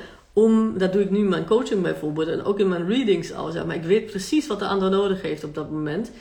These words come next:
Maar dat voel ik aan, omdat ik dit, dus dit, eh, emotional center gewoon open heb. En dat is gewoon één van de meest belangrijke dingen. Alles is belangrijk, want het hangt met elkaar samen. Maar daar ben ik heel bewust mee bezig als ik, eh, eh, dus mijn klanten help.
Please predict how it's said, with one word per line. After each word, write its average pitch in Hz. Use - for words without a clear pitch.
Maar 180
dat 190
voel 247
ik 208
aan, 160
omdat 160
ik 165
dit, 165
dus 165
dit, 175
eh, 165
emotional 175
center 202
gewoon 165
open 208
heb. 151
En 180
dat 190
is 196
gewoon 185
één 285
van 185
de 165
meest 214
belangrijke 180
dingen. 165
Alles 160
is 147
belangrijk, 147
want 143
het 156
hangt 151
met 147
elkaar 151
samen. 196
Maar 165
daar 185
ben 185
ik 190
heel 262
bewust 254
mee 226
bezig 226
als 233
ik, -
eh, 165
eh, 160
dus 185
mijn 202
klanten 247
help. 208